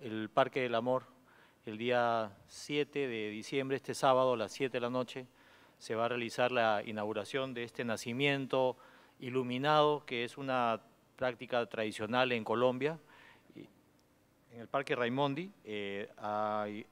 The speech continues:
eh, una tradición muy, muy importante en Colombia, que el siete se, eh, iluminan, eh, en muchísimos nacimientos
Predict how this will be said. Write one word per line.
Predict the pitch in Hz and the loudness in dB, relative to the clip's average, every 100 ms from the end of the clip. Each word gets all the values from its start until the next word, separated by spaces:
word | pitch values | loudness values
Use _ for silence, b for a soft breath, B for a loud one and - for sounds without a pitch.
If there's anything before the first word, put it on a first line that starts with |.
| - | -14
eh, | 101 95 104 | -10 -8 -10
una | 127 123 120 117 110 101 95 _ _ _ _ - | -8 -6 -2 0 0 -2 -4 _ _ _ _ -8
tradición | 120 113 107 180 175 135 120 | -4 -4 -2 4 4 4 -4
muy, | 127 147 147 135 | -4 -2 0 -2
muy | 139 139 | -4 -4
importante | 127 110 135 127 123 117 | -4 0 0 0 -2 -4
en | 107 | -4
Colombia, | 110 120 123 123 120 123 - | -4 -2 -2 -2 -2 -4 -10
que | 107 | -8
el | 101 - | -8 -10
siete | - 156 156 - 143 - B B B B | -4 0 0 0 -6 -6 B B B B
se, | - - 123 127 131 - | -10 -4 0 0 -2 -4
eh, | 117 107 104 107 | -6 -6 -4 -6
iluminan, | 120 123 151 151 135 135 139 - - | -4 -2 -2 0 -2 -2 -8 -16 -10
eh, | 107 107 107 - | -6 -4 -6 -8
en | 113 113 | -8 -8
muchísimos | 117 175 160 156 127 | -6 -4 -2 -2 -2
nacimientos | 117 - 120 139 123 127 127 - | -4 -4 -2 0 -2 -4 -8 -12